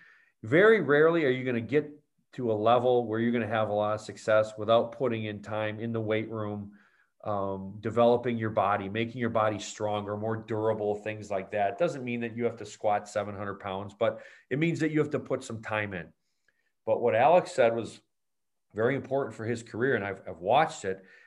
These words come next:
is investing in the other por-, portions of your development, your recovery. What are you doing for recovery?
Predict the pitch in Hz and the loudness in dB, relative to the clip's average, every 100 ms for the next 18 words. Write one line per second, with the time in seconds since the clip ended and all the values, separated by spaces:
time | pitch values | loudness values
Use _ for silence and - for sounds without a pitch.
0 | _ - 110 107 101 95 139 - 139 117 | _ -8 -6 -6 -6 -2 -2 -2 -8 -6
1 | 110 104 104 120 131 117 - 120 151 156 | -8 -8 -2 0 0 -4 -2 2 2 -2
2 | - _ - 160 170 117 104 101 - 110 | -12 _ -4 -2 -2 -4 -8 -12 -4 0
3 | 107 104 - 110 104 92 104 143 143 85 | 0 -2 -8 -10 -8 -4 2 2 2 -4
4 | - _ _ _ - 110 110 113 110 143 | -18 _ _ _ -8 -4 -2 -4 0 2
5 | 160 110 80 - _ _ _ _ 117 123 | 2 2 -8 -10 _ _ _ _ 0 0
6 | 143 123 143 160 156 135 110 104 104 90 | 0 -4 -2 -4 -4 -4 -4 -2 -2 -2
7 | 80 | -4